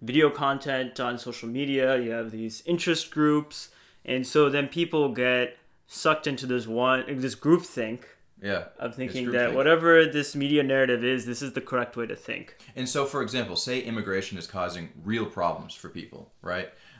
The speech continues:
Speaker 2: Um,
Speaker 1: Driving
Speaker 2: wa-,
Speaker 1: down wages.
Speaker 2: Wages are going down, uh, housing is going up, crime is going up, you name it.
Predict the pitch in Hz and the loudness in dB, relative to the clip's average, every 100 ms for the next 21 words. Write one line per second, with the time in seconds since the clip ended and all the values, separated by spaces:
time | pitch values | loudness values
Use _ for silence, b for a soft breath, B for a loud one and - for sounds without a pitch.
0 | - 90 82 80 b b b 143 139 147 | -10 -6 -6 -8 b b b 4 4 4
1 | 139 131 123 131 139 139 127 131 123 110 | 2 2 4 0 0 2 2 2 -2 -2
2 | 113 110 101 95 98 98 101 98 - 90 | -2 0 0 0 2 2 0 -2 -4 -4
3 | 85 107 110 107 101 - 101 95 95 - | -2 -2 -2 -2 -4 -2 -4 -2 -4 -6
4 | - 101 95 95 95 92 - 98 90 82 | -2 0 -2 -4 -4 -4 -6 -6 -6 -10